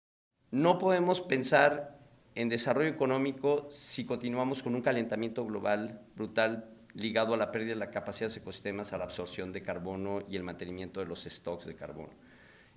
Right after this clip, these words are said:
¿Qué ciudad, qué industria, qué economía puede prosperar si tenemos, este, un déficit en recursos hídricos? Entonces,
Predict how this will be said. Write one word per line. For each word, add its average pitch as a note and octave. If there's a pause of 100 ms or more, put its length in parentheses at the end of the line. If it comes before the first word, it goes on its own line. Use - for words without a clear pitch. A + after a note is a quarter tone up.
(680)
¿Qué D#3+
ciudad, D3+
qué D3
industria, C#3 (240)
qué D#3+
economía C3+
puede B2+
prosperar A2+ (220)
si -
tenemos, B2+
este, G2+
un B2
déficit A#2+
en G#2
recursos G#2
hídricos? F#2 (380)
Entonces, D3+